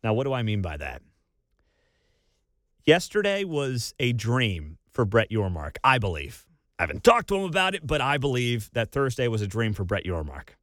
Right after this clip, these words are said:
We know that Brett Yormark wants to own college basketball in this conference. And he also wants to develop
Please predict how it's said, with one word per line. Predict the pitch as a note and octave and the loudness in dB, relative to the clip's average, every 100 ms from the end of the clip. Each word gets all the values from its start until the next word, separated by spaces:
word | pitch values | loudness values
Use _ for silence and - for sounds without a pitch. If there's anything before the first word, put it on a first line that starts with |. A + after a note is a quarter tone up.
| _ _ _ _ _ _ _ _ _ - | _ _ _ _ _ _ _ _ _ 0
We | A#3+ | 2
know | C#4+ C4+ | 2 0
that | F#3 | -2
Brett | F#3 F3 | -4 -4
Yormark | E3+ E3 D3 C3 - - - _ _ _ _ | -2 -2 0 -2 -4 -14 -20 _ _ _ _
wants | B2 D3+ E3 - | -2 0 0 -4
to | - | -2
own | D3 D3 D3+ | 0 2 0
college | C3 A#2+ A#2 A2 | 0 0 0 0
basketball | A2 G#2 - F#2 D2 C#2 - | 0 0 -2 -4 -4 -6 -2
in | G#2+ | 0
this | F#2 | 0
conference. | - F2 D2+ A#1 - - - _ _ _ _ _ _ _ _ | 0 -2 -2 -10 -12 -12 -14 _ _ _ _ _ _ _ _
And | C#3 | 2
he | D3 | 2
also | D#3+ G3 G3 | 0 -2 -2
wants | D#3 C#3 D3+ - | 0 0 -2 -2
to | |
develop | D3+ B2 A#2 A#2 - | 2 4 4 2 -2